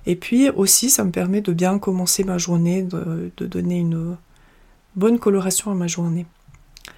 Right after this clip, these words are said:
Au niveau de la pratique formelle, donc tout ce qui est méditation, j'essaye de le faire plusieurs fois par semaine.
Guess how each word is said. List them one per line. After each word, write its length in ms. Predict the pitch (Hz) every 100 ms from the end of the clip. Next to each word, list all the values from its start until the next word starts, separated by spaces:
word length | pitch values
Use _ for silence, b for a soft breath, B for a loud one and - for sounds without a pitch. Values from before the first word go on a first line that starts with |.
| B B B B B
Au 100 | 196
niveau 280 | 202 226 277
de 60 |
la 100 | 240
pratique 420 | - 208 202 214 -
formelle, 600 | - 185 185 196 262 320 330 -
donc 180 | - 175
tout 140 | - 220
ce 80 |
qui 140 | - 202
est 20 |
méditation, 880 | 185 180 175 180 175 - 202 247 -
j'essaye 400 | 185 175 - 220
de 80 | 214
le 80 | 180
faire 240 | - 208
plusieurs 320 | - 214 202 -
fois 180 | 196
par 160 | - 170
semaine. 480 | - 165 160 190